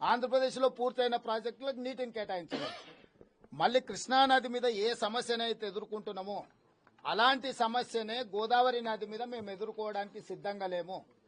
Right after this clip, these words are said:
తెలంగాణ ప్రాంతంలో గోదావరి నది మీద నిర్మిస్తున్న ప్రాజెక్టుల యొక్క నీటి కేటాయింపులు పూర్తిగా పరిష్కారం అవ్వాలి.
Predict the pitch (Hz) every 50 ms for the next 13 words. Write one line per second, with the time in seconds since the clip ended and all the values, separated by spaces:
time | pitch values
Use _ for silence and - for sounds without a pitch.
0 | _ _ _ _ _ - 175 202 233 240 247 247 247 254 247 - 226 220 233 233
1 | 247 233 226 226 226 220 - 196 202 190 226 233 247 240 226 226 220 214 214 202
2 | 202 220 214 214 208 202 196 190 196 196 208 190 - - 202 196 190 190 - 180
3 | 175 190 185 214 208 - - 202 196 196 190 185 - 196 175 160 185 208 202 -
4 | 185 - - 185 185 190 185 196 185 180 175 160 175 214 254 254 - - 170 196
5 | 220 220 220 226 208 208 226 214 214 196 185 196 190 - - 196 196 190 190 175
6 | 170 175 170 185 185 180 175 196 180 -